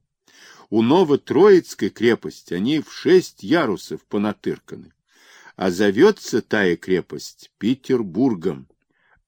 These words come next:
а Чебаркуль — Москвой». Пасечник проф озлился на беглого солдата, зафырчал: «Есть белый порох, есть. Мне верные люди сказывали, тоже самовидцы.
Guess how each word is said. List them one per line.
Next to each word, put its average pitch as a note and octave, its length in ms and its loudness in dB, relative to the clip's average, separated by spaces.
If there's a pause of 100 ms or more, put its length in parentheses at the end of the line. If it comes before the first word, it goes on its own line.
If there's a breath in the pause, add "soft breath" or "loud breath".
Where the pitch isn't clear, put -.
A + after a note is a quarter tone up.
(560 soft breath)
а B2 160 0
Чебаркуль — B2+ 800 2
Москвой». G2+ 800 -4 (1400 soft breath)
Пасечник G#2 800 -4
проф A#2+ 380 2
озлился A2+ 680 0
на F2+ 140 -4
беглого D#2+ 500 -4
солдата, D2+ 640 -14
зафырчал: E2+ 840 -4 (440)
«Есть A#2+ 640 0
белый D#2 400 -6
порох, C2 420 -16
есть. - 540 -4 (460)
Мне F#2+ 280 -2
верные G2 480 0
люди C#3+ 320 0
сказывали, C#2 800 -10 (300 soft breath)
тоже G#2+ 380 2
самовидцы. F#2+ 880 -4